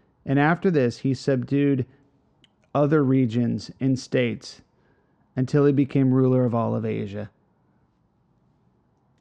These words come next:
Quite quickly, Media and Persia has a new king. After the initial news, Daniel must have received daily updates about the revolt in Persia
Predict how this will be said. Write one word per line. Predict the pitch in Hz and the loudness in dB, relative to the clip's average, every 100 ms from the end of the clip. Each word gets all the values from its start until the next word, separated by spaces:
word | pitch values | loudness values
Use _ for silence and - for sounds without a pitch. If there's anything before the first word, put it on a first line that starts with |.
| _ _ _ _ _ _ _ _ _ | _ _ _ _ _ _ _ _ _
Quite | - 165 196 - | -2 0 0 -4
quickly, | - 165 160 147 123 131 - _ _ - | -4 -4 -2 -2 -2 -4 -12 _ _ -4
Media | 139 151 143 127 113 101 - _ _ _ _ _ _ _ _ | 0 2 2 0 -2 -6 -12 _ _ _ _ _ _ _ _
and | 143 131 | -4 -2
Persia | - 143 120 127 110 - _ | -2 -2 0 -2 -2 -8 _
has | - 127 | -4 -2
a | 117 | 2
new | 110 104 | 0 0
king. | - 110 104 92 _ _ _ _ _ _ _ _ _ - | -4 -6 -6 -10 _ _ _ _ _ _ _ _ _ -6
After | 139 143 180 | -4 0 2
the | 190 | 4
initial | 165 170 180 233 | 4 2 0 0
news, | 196 143 113 110 107 | 2 2 2 0 -4
Daniel | 143 151 185 175 | 0 2 2 2
must | 147 139 147 | 0 0 0
have | 127 | 0
received | 127 - 135 127 113 | -2 -2 0 0 0
daily | 139 135 143 123 120 | 0 2 2 2 0
updates | 123 - 120 104 104 - | -2 -4 -4 -4 -6 -8
about | 110 120 | -4 -4
the | - | -2
revolt | 120 123 131 131 131 120 | 0 0 2 2 0 -2
in | 113 | -2
Persia | - 127 110 110 101 | 0 0 0 -4 -6